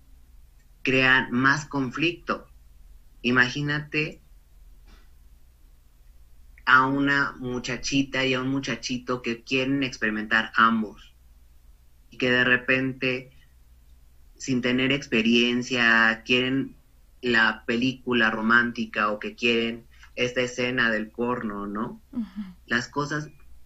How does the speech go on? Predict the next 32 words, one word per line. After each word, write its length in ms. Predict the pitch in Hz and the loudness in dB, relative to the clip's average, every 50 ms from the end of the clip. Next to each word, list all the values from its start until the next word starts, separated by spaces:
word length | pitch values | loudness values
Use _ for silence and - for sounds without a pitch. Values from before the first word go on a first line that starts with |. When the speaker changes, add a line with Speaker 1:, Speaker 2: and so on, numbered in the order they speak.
| - - - | -16 -6 -2
Speaker 1:
no 320 | 123 131 139 151 156 165 | 0 2 2 2 4 4
siempre 320 | - - - 160 151 160 | 2 2 2 -2 -2 0
van 160 | 143 143 143 147 | 0 2 2 2
a 60 | 147 | 0
ser 180 | 139 123 - | -2 -4 -6
como 240 | - 135 131 123 110 | -6 -6 -4 -4 -2
lo 120 | 107 110 110 | -2 -2 -2
ves 120 | 110 113 | -2 -2
en 100 | 117 117 | -4 -4
una 160 | 113 120 120 | -4 -6 -4
película. 560 | - 107 107 117 113 - 107 98 95 - - - - - _ - - - | -4 -6 -6 -6 -6 -6 -8 -10 -8 -10 -12 -16 -20 -20 _ -20 -14 -8
Tiene 140 | - 139 135 | -8 -6 -4
que 80 | 135 127 | -2 -2
haber 200 | 120 120 117 - | -2 -2 -2 -2
comunicación. 880 | 123 120 120 120 110 107 107 - 98 - - 113 104 101 98 - - - - - - - - - - _ - - - - - - | -4 -4 -4 -4 -4 -6 -8 -10 -12 -10 -8 -8 -8 -8 -8 -10 -14 -20 -20 -20 -20 -20 -20 -20 -20 _ -20 -20 -20 -20 -6 -2
Tienes 300 | 131 131 131 139 135 - | 0 0 0 0 -2 -4
que 120 | 131 113 | -6 -6
platicar 680 | - - 110 107 107 - 110 107 - - 123 135 143 - | -2 0 0 0 -2 -4 -10 -8 -4 -2 -2 -2 -2 -4
con 180 | - 113 107 104 | -6 -6 -6 -8
estas 280 | 101 - 101 98 - | -10 -12 -16 -18 -16
personas. 760 | - 110 98 - - 98 95 92 85 - - - - - - - - - - - - - - - - - - - - _ - - | -14 -14 -14 -12 -14 -16 -16 -16 -16 -18 -20 -20 -20 -20 -20 -20 -20 -20 -20 -20 -20 -20 -20 -20 -20 -20 -20 -20 -20 _ -10 -4
Y 120 | 120 135 | 0 0
ellos 240 | 143 139 143 156 147 | 2 2 0 0 -2
te 80 | - 127 | -4 -2
van 220 | 127 131 139 147 | -2 -2 -2 -2
a... 280 | 143 143 131 - - - - - - - - - - - | -2 -4 -6 -8 -12 -20 -20 -20 -20 -20 -20 -20 -6 2
Ambos 420 | - 151 170 190 196 196 - - - - - - | 2 2 2 2 0 -4 -6 -8 -14 -20 -18 -4
pueden 280 | - 139 151 175 175 156 | -2 -2 0 0 -2 -4
crecer. 540 | - - 104 - - 135 131 - - - - - - - - - - - - - - - - - - - - - | -4 -6 -6 -4 -4 -4 -4 -4 -6 -10 -20 -20 -20 -20 -20 -20 -20 -20 -20 -20 -20 -20 -20 -20 -20 -20 -8 -4
E 80 | 123 131 | -2 -2
inclusive, 680 | 131 127 - 127 131 123 - - 180 165 139 107 98 | -2 -2 -4 -4 -6 -4 -2 -2 -2 0 0 -2 -4
¿no? 280 | 104 107 110 - - | -6 -8 -8 -8 -10